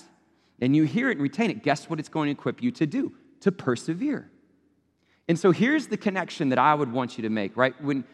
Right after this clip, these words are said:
when you think about how do I hear and retain the word of God so that it equips me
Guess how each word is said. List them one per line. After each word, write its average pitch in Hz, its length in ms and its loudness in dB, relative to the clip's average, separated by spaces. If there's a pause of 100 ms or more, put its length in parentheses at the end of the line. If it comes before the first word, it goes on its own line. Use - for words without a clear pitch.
(140)
when 156 120 4
you 156 60 4
think 233 200 -2
about 180 160 0
how 151 220 0
do 208 80 0
I 160 140 2 (140)
hear 185 200 -2
and 170 80 -2
retain 160 360 -2
the 151 80 -2
word 131 160 -2
of 107 100 -10
God 123 280 0
so - 120 -10
that 107 100 -2
it 101 100 -4
equips - 400 -6
me 143 200 2